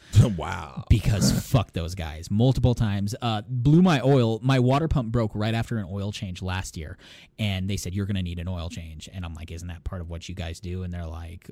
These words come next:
Speaker 2: "Well, yeah, but we're gonna charge you for it." Um, my car is broken down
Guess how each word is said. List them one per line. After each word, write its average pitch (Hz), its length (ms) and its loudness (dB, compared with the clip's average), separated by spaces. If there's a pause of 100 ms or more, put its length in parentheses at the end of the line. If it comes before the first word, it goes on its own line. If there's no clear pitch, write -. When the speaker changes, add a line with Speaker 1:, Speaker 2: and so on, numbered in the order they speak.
Speaker 2:
"Well, 80 1400 -8
yeah, 85 320 -8
but 85 180 -10
we're 82 120 -12
gonna 80 140 -16
charge 80 260 -14
you 82 60 -16
for - 200 -16
it." - 120 -20 (1000)
Um, 92 540 -4 (140)
my 120 180 4
car 139 240 2
is 107 120 -2
broken 113 380 2
down 95 420 -4